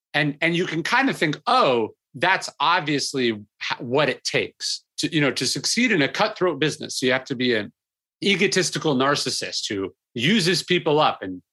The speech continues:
spits them out," right? Um, but of course, we forget all, there's, there's an immense amount of survivorship bias there, not just in the industry itself, but also in, like, the,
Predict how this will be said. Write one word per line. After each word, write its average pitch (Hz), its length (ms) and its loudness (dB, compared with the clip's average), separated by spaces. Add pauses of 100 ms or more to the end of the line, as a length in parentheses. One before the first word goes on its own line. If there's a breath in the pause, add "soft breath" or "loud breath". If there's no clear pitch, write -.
spits - 420 -2
them 139 160 0
out," 101 220 -2
right? 117 260 0 (460)
Um, 147 360 2 (480)
but 190 140 4
of 175 120 0
course, 240 280 2
we 202 80 2
forget 175 580 2 (440)
all, 180 400 2
there's, 160 340 -2
there's 170 260 0
an 202 80 2
immense 202 340 0
amount 156 260 2
of 131 60 -2
survivorship 160 880 0
bias 98 360 -4
there, 107 120 -4
not 220 240 2
just 202 180 0
in 160 80 2
the 143 80 2
industry 185 500 0
itself, 175 360 0
but 170 100 0
also 208 400 2
in, 156 100 2
like, 139 220 2
the, 120 220 0